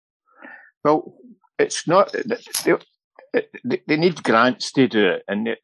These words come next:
it's only in twelve weeks sort of sessions, unfortunately. So it's twelve weeks, and then it stops, and then they might do it again. The, the last two have been held in Airdrie,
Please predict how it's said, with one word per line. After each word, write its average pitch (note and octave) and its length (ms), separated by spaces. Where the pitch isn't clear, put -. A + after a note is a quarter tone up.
it's - 340
only D#3 300
in G#2+ 80
twelve A2 380
weeks - 580
sort - 400
of G2 100
sessions, G#2+ 680
unfortunately. - 840
So - 180
it's G#2+ 180
twelve C#3 320
weeks, G#2 300
and G2+ 100
then G2+ 80
it F#2 120
stops, - 600
and G2 120
then G2+ 240
they G2 60
might G#2 240
do A2 140
it - 100
again. F#2 420
The, G#2+ 400
the A#2+ 140
last D3 340
two C3 80
have A2 140
been F#2+ 120
held G2+ 340
in F#2+ 100
Airdrie, F#2+ 440